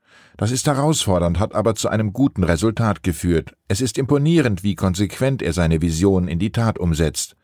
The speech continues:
Als Familienunternehmer gehen wir ein wenig anders an die Dinge heran, wir sind auf Menschen fokussiert.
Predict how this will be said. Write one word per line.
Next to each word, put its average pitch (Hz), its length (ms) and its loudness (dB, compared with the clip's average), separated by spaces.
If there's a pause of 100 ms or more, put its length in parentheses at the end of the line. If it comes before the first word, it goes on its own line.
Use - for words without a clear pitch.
(420)
Als 113 180 0
Familienunternehmer 107 1040 2
gehen 107 240 -2
wir 113 140 0
ein 113 160 0
wenig 127 320 0
anders 120 300 0
an 85 120 0
die 85 120 2
Dinge 101 240 2
heran, 98 340 2
wir 98 200 4
sind 98 200 0
auf 110 200 -2
Menschen 92 380 0
fokussiert. 76 720 -4